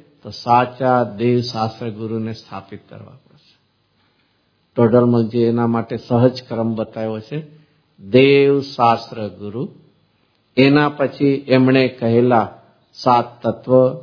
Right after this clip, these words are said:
નવ પદાર્થ કે છ દ્રવ્ય, એના પછી એમાં સફરનું વિવેક જ્ઞાન, અને પછી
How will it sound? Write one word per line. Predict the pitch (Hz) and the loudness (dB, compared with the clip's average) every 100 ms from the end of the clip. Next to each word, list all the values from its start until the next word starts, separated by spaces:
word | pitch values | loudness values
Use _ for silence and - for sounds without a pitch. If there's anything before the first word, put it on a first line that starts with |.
| - | -10
નવ | 113 123 120 120 | 0 0 0 -4
પદાર્થ | 110 117 120 120 | -4 0 0 -2
કે | 120 | -10
છ | - 123 | -8 -6
દ્રવ્ય, | 117 117 107 107 _ _ _ - | -4 -4 -6 -10 _ _ _ 0
એના | 151 160 165 165 | 2 2 2 -2
પછી | 165 127 - 143 127 98 - _ _ | -2 -6 -2 0 0 -2 -16 _ _
એમાં | 120 123 123 120 | 0 2 4 2
સફરનું | 117 - 123 - 127 120 120 104 | 0 -4 -4 0 -2 0 -4 -6
વિવેક | 98 120 143 147 | -4 2 2 2
જ્ઞાન, | 147 143 151 170 185 - _ _ | -4 -2 0 0 -4 -16 _ _
અને | 110 110 107 | -8 -6 -4
પછી | - 139 143 151 143 123 | 2 4 4 0 0 0